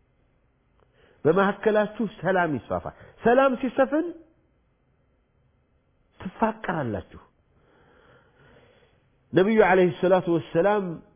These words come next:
በሁለት ሰዎች መካከል ባለ ቅሬታ የተነሳ ከሶስት ቀን በላይ መኮራረፍ ክልክል ነው አሉና ወኸይሩሁማ መን የብደኡ ቢሰላም፣ አለዚ የብደኡ ቢሰላም፣ ከሁለቱ መካከል የተሻለው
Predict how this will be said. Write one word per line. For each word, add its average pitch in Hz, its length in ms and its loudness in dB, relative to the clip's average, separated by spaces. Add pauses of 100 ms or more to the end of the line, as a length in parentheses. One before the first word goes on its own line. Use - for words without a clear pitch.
(120)
በሁለት 196 520 2
ሰዎች 185 300 -2
መካከል 170 600 -4
ባለ 156 340 2 (120)
ቅሬታ 147 380 -6 (100)
የተነሳ 131 480 -6 (120)
ከሶስት 143 440 -12
ቀን 139 200 -10
በላይ 127 280 -4
መኮራረፍ 107 580 -8
ክልክል - 380 -18
ነው 50 160 -20
አሉና 90 320 -10 (840)
ወኸይሩሁማ 151 680 -2 (120)
መን 127 180 -4
የብደኡ 110 460 -6
ቢሰላም፣ 90 640 -12 (960)
አለዚ 104 380 -6
የብደኡ 98 420 -8
ቢሰላም፣ 67 580 -16 (600)
ከሁለቱ 147 520 0
መካከል 160 520 -2
የተሻለው 156 540 0